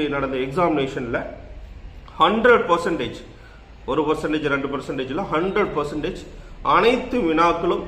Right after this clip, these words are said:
இடம்பெற்ற புத்தகம், சரிங்களா? சிக்ஸ்த்ல இருந்து டென்த் வரைக்கும் லைன் பை லைனா உங்களுக்கு, அஹ், டெஸ்ட் எழுதுற மாதிரி கொடுத்துருக்கேன்.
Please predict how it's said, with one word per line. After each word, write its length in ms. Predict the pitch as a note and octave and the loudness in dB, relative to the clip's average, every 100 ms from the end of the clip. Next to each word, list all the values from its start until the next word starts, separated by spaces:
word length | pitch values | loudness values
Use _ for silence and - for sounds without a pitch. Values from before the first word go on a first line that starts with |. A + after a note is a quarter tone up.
| C3 | -4
இடம்பெற்ற 420 | C3 C#3+ C3+ D3+ | -4 -2 -4 -4
புத்தகம், 440 | C#3+ A2+ A#2+ A2+ - - - - | -6 -6 -6 -8 -10 -14 -18 -12
சரிங்களா? 340 | B2+ A2+ A#2+ - - - - | -8 -6 -6 -8 -14 -18 -4
சிக்ஸ்த்ல 300 | G3 G3 A3 | -2 0 2
இருந்து 180 | G#3+ G#3 | 4 4
டென்த் 300 | F3+ F3+ G3 | 2 0 2
வரைக்கும் 340 | F3 F3 G3+ C#3 | 0 2 0 2
லைன் 320 | C#3 F3 G#3+ | 4 4 4
பை 140 | G#3 F#3 | 2 2
லைனா 360 | D3+ D3 D3 F3 A3+ - - - - - - | 2 2 0 -2 -4 -10 -18 -20 -20 -18 -6
உங்களுக்கு, 340 | D3+ D#3 D3+ A#3 - - - D3 | 2 2 2 -2 -4 -14 -12 -4
அஹ், 200 | C#3+ C3+ | -2 0
டெஸ்ட் 280 | G3+ G3+ B3+ | 0 0 4
எழுதுற 240 | A3+ F#3 D#3 | 6 6 4
மாதிரி 200 | E3 F3 C#3+ A#2 | 2 2 0 -2
கொடுத்துருக்கேன். 480 | B2+ A2 G#2+ - | -6 -6 -8 -10